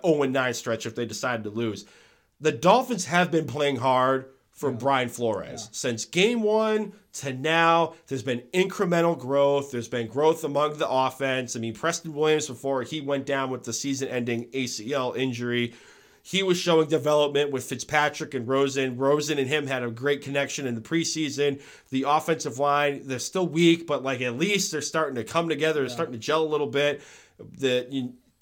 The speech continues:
Speaker 1: everybody has been playing hard for Flores. So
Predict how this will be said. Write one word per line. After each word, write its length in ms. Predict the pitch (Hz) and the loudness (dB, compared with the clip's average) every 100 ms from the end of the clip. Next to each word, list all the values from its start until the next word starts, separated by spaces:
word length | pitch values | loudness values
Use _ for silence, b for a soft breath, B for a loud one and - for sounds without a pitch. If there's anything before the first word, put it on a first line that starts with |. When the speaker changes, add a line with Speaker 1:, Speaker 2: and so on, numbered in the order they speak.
| - | 2
Speaker 1:
everybody 560 | 262 320 320 294 277 | 4 4 6 6 6
has 140 | 233 175 | 0 2
been 180 | 185 | 2
playing 320 | 175 180 175 160 | 2 4 4 4
hard 240 | 160 151 | 4 4
for 100 | 139 | 2
Flores. 440 | 117 131 101 92 - | -4 -2 -2 -2 0
So 240 | 156 135 | 2 0